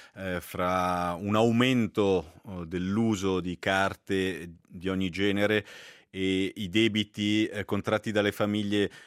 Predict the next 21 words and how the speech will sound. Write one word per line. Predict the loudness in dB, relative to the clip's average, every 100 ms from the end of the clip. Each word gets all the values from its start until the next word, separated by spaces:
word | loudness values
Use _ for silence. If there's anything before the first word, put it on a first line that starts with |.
| -14
una | -2 2
relazione, | 4 2 2 2 2 2
diciamo, | 0 0 0 0
c-, | -4 -8
comprovata? | 0 2 4 4 4 4 2 0 0 0 -2
Beh, | 0 -2
l'abbiamo | -2 0 0 2
detto, | 2 0 -4 -6
ci-, | -8
c'è | -8 -2
anche | -2 0
una | -2
questione | -2 -4 -2
di, | -2
di | -2 -6 -2
tassi | 0 0 -2
storicamente | -6 -2 -2 0 0 0 0 0 0 -2 -18 -10
a | -4
livello | -2 2 2 4 2
molto | 2 2 2 2
bassi, | 4 4 4 0 0 -2